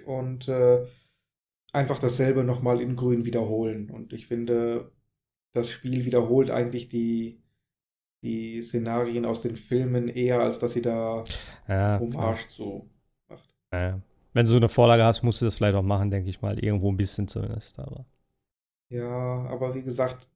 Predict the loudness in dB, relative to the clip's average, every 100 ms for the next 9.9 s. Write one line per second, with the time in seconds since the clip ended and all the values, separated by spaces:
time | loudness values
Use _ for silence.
0 | _ _ _ _ _ _ _ _ _ _
1 | _ _ _ -12 0 2 2 0 0 -2
2 | -4 -2 -2 -2 0 0 0 0 2 0
3 | 0 0 0 0 -4 -6 -6 0 0 0
4 | 0 0 0 -2 -2 0 2 2 4 4
5 | 4 0 -2 -8 -8 -2 8 10 10 8
6 | 4 2 4 4 4 4 4 4 4 2
7 | 2 0 -2 -2 0 0 -2 -2 -2 -2
8 | -2 -4 -4 -6 -4 -2 0 0 -2 -6
9 | _ _ _ _ 0 0 -2 -6